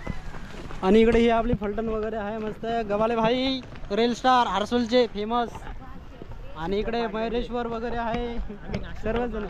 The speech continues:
नाशिककर. आम्ही नाशिक लावून आलोय पोशानो, तुम्हाला सांगायचं विसरलो बरं का. तर इकडे बघू शकता, हे दुकान वगैरे आहेत,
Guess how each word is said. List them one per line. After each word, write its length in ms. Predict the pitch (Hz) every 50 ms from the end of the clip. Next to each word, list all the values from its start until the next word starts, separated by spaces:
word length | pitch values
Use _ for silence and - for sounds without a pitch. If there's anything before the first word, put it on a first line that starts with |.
| 170 - 185 180 185
नाशिककर. 480 | 202 208 214 - 262 269 220 214 180
आम्ही 220 | 175 185 220 254 262
नाशिक 300 | 247 226 220 226 277 269
लावून 180 | 277 269 277
आलोय 180 | 262 254 254 254
पोशानो, 440 | 220 240 220 233 233 226 240 269 302 311 - - - - - -
तुम्हाला 240 | 202 208 220 240 240
सांगायचं 380 | - 226 220 220 233 233 240 240
विसरलो 400 | 214 208 190 247 254 254 240 220
बरं 220 | 208 226 247 269
का. 160 | 247 208 160 131 - - - - 880 855 - 855 906 906 906 880 880 807 - 855 - -
तर 320 | - - 855 855 855 - 175
इकडे 160 | 185 202 208
बघू 260 | 208 208 214 214 233 214 294
शकता, 340 | 233 214 - 208 220 233 233 220 196 175
हे 140 | 175 180 185
दुकान 320 | 175 190 185 214 214 214
वगैरे 300 | 214 208 208 214 208 208
आहेत, 200 | 196 202 208 214